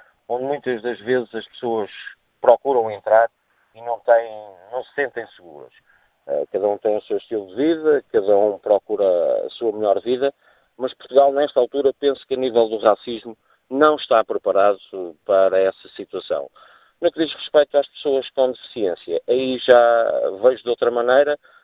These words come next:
vejo que as pessoas com deficiência estão, nesta altura, a ser bem aceitos,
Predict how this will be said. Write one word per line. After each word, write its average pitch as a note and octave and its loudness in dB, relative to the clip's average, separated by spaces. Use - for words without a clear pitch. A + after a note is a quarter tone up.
vejo B2 -2
que C3+ -10
as A#2+ -8
pessoas - -4
com A#2 0
deficiência G#2+ -4
estão, G#2+ -2
nesta B2+ 2
altura, G#2 -2
a B2 -2
ser D3+ 0
bem D3 0
aceitos, G#2+ 0